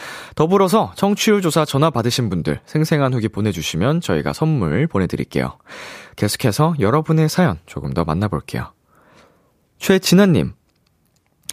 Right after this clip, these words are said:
오늘 빨래하고 집 청소하고 하루를 다 보냈어요. 자취하고 좋은 점도 많지만 안 좋은 점도 많은 것 같아요. 자취의 단점, 엄마가 없다.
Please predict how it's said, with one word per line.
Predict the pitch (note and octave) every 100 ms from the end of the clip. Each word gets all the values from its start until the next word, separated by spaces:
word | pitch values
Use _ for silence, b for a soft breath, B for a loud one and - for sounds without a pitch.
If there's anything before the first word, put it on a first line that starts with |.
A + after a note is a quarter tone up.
| B B B B B
오늘 | B2+ C#3
빨래하고 | C3+ F3+ G3+ G3 F3 D3+ D3+ D3+
집 | -
청소하고 | - D3+ C#3+ A2+ F2+ - C#3+
하루를 | D3+ D#3 B2 C3+
다 | D#3 B2+
보냈어요. | C3+ B2 A#2+ - E2+ C#2 - _
자취하고 | - A#2+ - C#3 A#2+ A#2
좋은 | - A#2 B2+
점도 | G2+ A#2+
많지만 | A2+ E2+ - E2 A2+ -
안 | F2 F#2+ A2
좋은 | D#3 D#3
점도 | C3+ A2 G#2
많은 | G#2+ E2+ A2+
것 | C3
같아요. | A#2 - D2+ F#2+ - B B -
자취의 | C3 - - D3+
단점, | - C#3+ E3 C#3 E2+ - -
엄마가 | F2+ E2+ G#2
없다. | B2 - D#2+ -